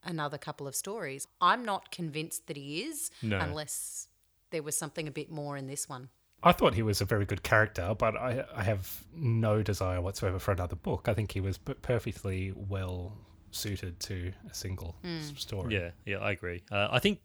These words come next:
Speaker 2: the way it ended and, and he walked off, he wasn't, he hadn't changed and he couldn't accept any risk of loss in his life again. That's why he chose to leave Chloe.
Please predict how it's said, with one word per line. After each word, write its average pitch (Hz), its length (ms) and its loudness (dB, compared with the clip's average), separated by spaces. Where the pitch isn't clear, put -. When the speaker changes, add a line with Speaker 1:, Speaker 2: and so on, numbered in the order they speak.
Speaker 2:
the 127 100 2
way 120 200 8
it 101 60 4
ended 92 320 2
and, 95 140 -4
and 107 240 -4
he 107 160 0
walked 98 320 -2
off, 92 280 -4
he 110 100 -2
wasn't, 107 360 -2
he 104 120 -6
hadn't 113 220 -2
changed 95 440 -4
and 101 220 -6
he 113 160 -4
couldn't 120 340 0
accept - 340 0
any 98 300 -2
risk 95 440 0
of 95 400 -4
loss 101 460 0
in 101 100 -2
his 98 180 -2
life 101 300 -2
again. 120 360 -4
That's 127 220 2
why 98 200 6
he 98 140 0
chose 98 340 0
to 101 100 -6
leave 95 220 -4
Chloe. 127 420 -8